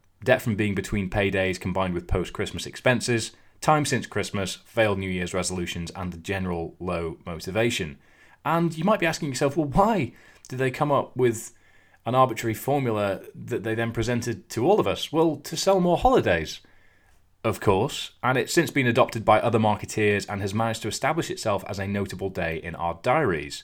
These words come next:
Today is just another day, and while some of the criteria that I've mentioned are indeed prevalent, especially given current geopolitical and economic circumstances, it's certainly not up to marketing departments to tell you how you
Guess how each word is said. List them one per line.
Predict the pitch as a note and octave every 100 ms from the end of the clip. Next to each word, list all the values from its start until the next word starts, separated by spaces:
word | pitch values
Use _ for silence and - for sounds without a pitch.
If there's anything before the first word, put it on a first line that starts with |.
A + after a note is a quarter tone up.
| _
Today | - C3 D#3 D3+
is | C#3 C3 A#2+ G#2
just | G#2+ A#2+ - -
another | G#2+ G#2 G2+ G2 F2+ -
day, | - G2 F2
and | D#2 G2
while | A2 A2
some | - C#3+
of | B2+
the | A2
criteria | - G#2+ G2+ G#2+ G2
that | F#2+
I've | F#2
mentioned | G2+ F#2 F#2 -
are | G2+ G2+
indeed | F#2 F#2+ F2 - -
prevalent, | A2+ A2+ B2 B2+ -
especially | - - C3 B2+ A#2 G#2
given | G2+ G2+ G2 F2+ -
current | A2+ G2+ F#2+ -
geopolitical | - A2 A#2 F#2 G#2 G2+ G#2 G2 F#2+
and | F#2+ F2+ -
economic | A2 - G#2 G2 G2 -
circumstances, | C#3 C#3 C#3 A2+ G#2+ G2 F#2+ G2
it's | - -
certainly | C3+ D3 D3+ D#3+ C#3+
not | C3 A2 -
up |
to | -
marketing | G2+ G#2 G2+ - F2+
departments | F2+ F2+ E2+ - -
to |
tell | - F#2+ F2+
you | F2
how | F#2
you | F2 G#2 F2+ E2+